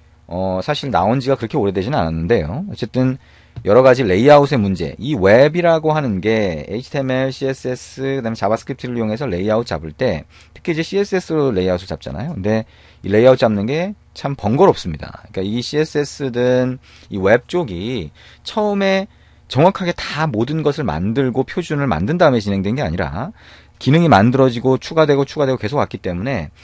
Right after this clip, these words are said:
레이아웃이 사실 아주 깔끔하게 정리되어 있지 않아요. 그래서 그거, 그거를 조금 더 쉽게 잘 쓸 수 있도록 만든 게 이제 이 플렉스박스라고 하는 거예요. 그래서 이것도 나중에 기회가 되면 한번 보시면 좋을 것 같습니다.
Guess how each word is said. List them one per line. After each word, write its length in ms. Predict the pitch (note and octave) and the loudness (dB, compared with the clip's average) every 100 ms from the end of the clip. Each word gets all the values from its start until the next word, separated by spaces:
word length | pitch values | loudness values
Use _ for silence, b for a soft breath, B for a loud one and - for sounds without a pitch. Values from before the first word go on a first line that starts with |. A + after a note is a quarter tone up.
| B B | B B
레이아웃이 520 | F#2+ A#2+ B2+ A#2+ E3+ | 2 4 6 4 0
사실 480 | F3 D#3+ D#3+ D#3+ E3+ - _ _ _ - | -6 -6 -2 -2 -4 -10 _ _ _ -10
아주 360 | - G2 C#3 | -4 -2 -4
깔끔하게 460 | C#3+ - G#3+ G#3 F3+ | -2 -2 0 -2 -4
정리되어 300 | - F#2+ F2+ | -4 -4 -6
있지 140 | F2 | -6
않아요. 300 | - D2 B1+ | -6 -6 -10
그래서 220 | F2+ F2+ G2+ | -14 -14 -8
그거, 300 | G#2 G#2+ G#2+ | -2 -2 -2
그거를 440 | - G#2 G2+ D3+ F#3+ | -8 -6 -4 -2 -4
조금 300 | - G2 F#2+ | -4 -4 -2
더 500 | F2 D#2 A2 E3+ A#3+ b b b | 0 0 0 -2 -4 b b b
쉽게 760 | - - G#3+ - _ G#2+ D#2+ - _ _ _ - | -12 -6 -6 -6 _ -4 -4 -6 _ _ _ -16
잘 380 | - F#2+ A2 | -2 2 4
쓸 200 | C#3 F#3 | 2 -2
수 120 | F#3+ D#3+ | -4 -4
있도록 220 | C#3+ B2+ | 0 0
만든 200 | F#2 G2+ | 0 -2
게 80 | A2 | -4
이제 80 | |
이 120 | F2 E2+ | -6 -8
플렉스박스라고 760 | - C#3+ - G2 - - E2 | -8 -8 -6 -8 -8 -12 -12
하는 160 | - C#2+ | -14 -18
거예요. 240 | - - | -20 -18
그래서 460 | F2 F#2 F2+ A#2+ G3 b b - | -8 -4 -2 -2 -4 b b -10
이것도 220 | G2+ A#2+ | -8 -2
나중에 640 | C3+ F2 A2 E2 E2 D#3+ G3+ | -2 -2 -2 -4 -4 -6 -8
기회가 240 | F#2 E2+ | -6 -6
되면 220 | E2 F#2 | -4 -6
한번 400 | F#2 D2+ - B2 E3 | -10 -12 -14 -16 -16
보시면 320 | D#2+ - D#2+ | -16 -14 -14
좋을 160 | - - | -16 -16
것 120 | - | -18
같습니다. 420 | - - - | -18 -20 -20